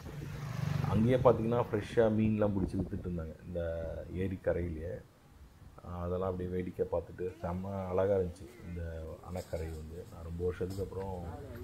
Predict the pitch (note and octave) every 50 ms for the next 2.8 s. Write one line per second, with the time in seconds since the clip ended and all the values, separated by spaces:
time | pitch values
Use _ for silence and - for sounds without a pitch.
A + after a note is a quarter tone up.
0 | - - - - - - - F2+ F#2 F#2+ F#2+ F2+ E2+ F2+ F#2 F#2 - F#2+ F2+ F2
1 | F2 F2 F2+ - - E2 E2 - F2+ - D#2+ D2 D2 D2+ F2 G2 A2+ - - _
2 | _ _ _ _ _ _ _ _ _ _ _ _ _ - G2 G2+